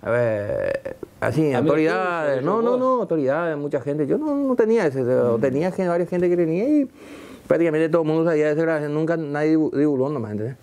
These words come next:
Speaker 2: Mm.
Speaker 1: Eh, y justamente, <laughs> eh, muchas cosas pasó ahí y, y, y no sé, eh, eh,
Speaker 2: Lo que él denunció jamás se investigó.
Speaker 1: Nadie investigó.
Speaker 2: ¿Y vos decís que da como para investigar lo que él dice?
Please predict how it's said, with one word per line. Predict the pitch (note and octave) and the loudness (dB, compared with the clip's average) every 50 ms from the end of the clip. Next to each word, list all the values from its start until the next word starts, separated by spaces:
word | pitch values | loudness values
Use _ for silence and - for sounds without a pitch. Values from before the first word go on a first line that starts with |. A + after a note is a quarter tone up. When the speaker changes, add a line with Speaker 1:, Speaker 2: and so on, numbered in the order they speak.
| - - - - - - | -20 -20 -20 -20 -14 -10
Speaker 2:
Mm. | B2+ G#2 - G#3+ | -8 -6 -2 0
Speaker 1:
Eh, | - B2+ B2+ B2 B2 - - - - - | 0 2 2 2 0 0 0 0 0 -2
y | - | 0
justamente, | - - C3 C#3 C#3 C#3 C#3+ D3 D3 B2+ G2 - - - - - | 0 0 0 2 0 0 0 0 0 0 -2 -4 -12 -20 -20 -20
<laughs> | - - - - - - | -20 -20 -20 -20 -12 -4
eh, | - B2+ C3 C3 | -2 0 0 0
muchas | B2+ A2 C3 C#3+ C#3+ D3+ | 2 2 2 2 2 2
cosas | C3 C3+ C#3+ C#3+ D3+ | 2 2 0 0 2
pasó | C#3+ D3 C3+ D3 C#3+ | 0 0 0 2 0
ahí | C3+ C3 C#3 D#3 F#3 - _ _ - - _ _ _ _ _ _ | 2 2 2 0 0 -2 _ _ -20 -20 _ _ _ _ _ _
y, | - | 0
y, | B2+ C3 B2+ A#2+ A2+ A2+ - - - - - B2 A#2+ A2+ A2 A2 - - - - - - - - - - - | 2 2 2 2 0 -2 -2 -4 -4 -2 0 0 2 2 0 0 -2 -4 -6 -8 -8 -6 -4 -4 -6 -6 -2
y | |
no | - A#2 A2+ | -2 -2 0
sé, | - D#3 E3 | 2 2 2
eh, | D#3 B2 | 2 2
eh, | A#2+ A#2+ A2+ G#2 G2+ G#2+ G#2+ G#2+ G#2+ G#2+ - - G#2+ A2+ A2 - - F2+ - - - - - - - - - | 2 2 2 0 -2 -2 -4 -4 -4 -2 0 0 2 2 2 0 -2 -2 -4 -8 -8 -6 -2 -2 -2 2 2
Speaker 2:
Lo | D3 D3+ | 2 4
que | - B3 | 4 2
él | C4 | 2
denunció | C4+ B3+ A#3+ G3+ - D4 D4 | 2 0 0 0 0 -2 -2
jamás | C4 A#3+ A3+ A#3+ A3+ | 0 0 -2 -2 -2
se | A3 | -2
investigó. | G3+ F#3 D#3+ - F3 G3 E3+ A2 - - - - | -4 -4 -2 -2 -2 -2 -2 -2 -6 -12 -8 -2
Speaker 1:
Nadie | A#2+ A#2+ C3+ D#3 E3 | -2 0 0 2 2
investigó. | D#3+ D#3+ D3+ C3+ G#2+ - - - - - - - - - | 0 2 2 0 -2 -2 -8 -12 -18 -20 -8 -8 -8 -2
Speaker 2:
¿Y | - A#2+ | 0 2
vos | C#3 D#3+ D3+ - | 2 2 2 0
decís | F#3 E3 | -2 0
que | - E3 D3 C3 B2+ - - C3 | 0 -2 -2 -2 -8 -10 -8 0
da | B2 C#3+ F3 F#3 - - | 0 0 0 0 -6 -4
como | - C#3+ C3+ B2 | -2 -2 0 0
para | C3 B2+ C3 | 0 0 0
investigar | B2+ B2 A#2+ B2 B2 C3+ D#3 F3+ | 0 -2 -4 -2 0 0 0 0
lo | F3+ D#3+ | 0 -2
que | D#3 | -2
él | D3+ D3+ | -2 -2
dice? | F3+ F#3+ G3 F#3+ | -4 -6 -6 -6